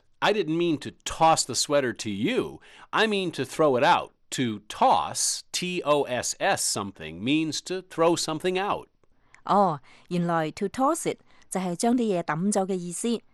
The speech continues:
Speaker 2: 呢件衫真係應該抌啦。其實仲有啲衫你都應該抌㗎。
Speaker 1: Hey, I didn't ask your opinion about my wardrobe. I just wanted to know if I should toss that one particular sweater.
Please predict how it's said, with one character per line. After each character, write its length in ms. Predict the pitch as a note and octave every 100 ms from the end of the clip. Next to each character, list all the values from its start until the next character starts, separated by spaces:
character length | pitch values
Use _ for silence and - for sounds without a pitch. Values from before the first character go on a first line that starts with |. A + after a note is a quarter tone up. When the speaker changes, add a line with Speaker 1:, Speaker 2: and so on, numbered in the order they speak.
| _ - -
Speaker 2:
呢 100 | F#3
件 180 | F#3 E3+
衫 340 | G#3+ G3+ G3+
真 160 | G3 G3
係 100 | G#3
應 120 | F3+
該 120 | G3
抌 340 | G3 D3 D#3 F#3+
啦。 260 | F3+ D3 - _ _ _ _
其 140 | - A#3
實 280 | C4+ B3 B3
仲 180 | A3 G#3+
有 160 | A3
啲 100 | C4
衫 420 | D4 D#4+ D#4 D#4 C#4+
你 160 | E3
都 100 | A#3
應 140 | C4 C4
該 80 |
抌 260 | B3 D3 F#3
㗎。 180 | G#3+ F3 - - _ -
Speaker 1:
Hey, 400 | A2 B2 G2+ E2 _ -
I 160 | - C3+
didn't 260 | C#3+ C#3+
ask 220 | C#3+ -
your 100 | B2+
opinion 380 | A2+ D3 D3+ C3+
about 240 | B2+ C3+ A#2
my 180 | A#2+
wardrobe. 840 | G#2+ G#2+ A#2+ F#3 D#3+ F#2+ E2+ C#2 E2 - _ -
I 100 | -
just 200 | B3+ -
wanted 260 | F3+ F3 D#3+
to 60 | D3
know 240 | D3+ E3+
if 80 | E3
I 100 | C#3+
should 220 | C3 B2+ -
toss 360 | D3 C#3 B2+
that 240 | C#3 B2+ A2+
one 520 | A2+ B2 F#3+ G#3 G3+
particular 800 | F3 D#3 - - F3+ E3+ C#3+ A#2+
sweater. 580 | - D#3+ G3+ G#3 E2